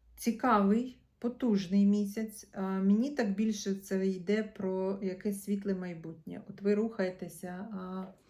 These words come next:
однозначно, е, якийсь такий жовтий місяць у вас перехідний в найкраще світле ваше майбутнє.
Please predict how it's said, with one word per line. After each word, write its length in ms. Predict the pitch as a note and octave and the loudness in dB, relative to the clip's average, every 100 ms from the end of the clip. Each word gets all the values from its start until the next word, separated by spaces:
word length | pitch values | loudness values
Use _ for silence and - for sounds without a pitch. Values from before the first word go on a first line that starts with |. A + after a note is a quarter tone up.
| - - - - | -20 -18 -10 -2
однозначно, 1400 | F#3 G3+ G3 A3 A#3+ - G3 F3+ F3+ A3+ F3+ F3 F3 G#3 | 4 4 6 2 2 0 0 0 -2 -6 -4 -4 -4 -2
е, 40 | |
якийсь 320 | F3+ G3 G3 | -4 0 0
такий 320 | G3 G3 F#3 F3 | 0 -4 -4 2
жовтий 340 | G3 G3 G3+ | 2 2 4
місяць 520 | G3 C4 - G3 - | 4 4 0 -4 -4
у 60 | F3+ | -6
вас 200 | F3+ - | -6 -4
перехідний 840 | F#3+ G3 G3 F#3 F3 F3 E3 D#3+ _ - _ | -2 0 0 -2 -2 -4 -4 -10 _ -20 _
в 60 | F3+ | -4
найкраще 760 | F3+ F3 G3+ G#3 G#3+ - F#3+ | -4 -2 -2 -2 -2 -6 -6
світле 560 | F3+ F#3 F#3 F#3+ F3+ F3 | -6 -6 -6 -6 -6 -6
ваше 500 | F3+ E3 E3 - F3 | -4 -4 -4 -6 -8
майбутнє. 580 | F3 E3+ E3 E3+ - | -8 -8 -10 -14 -14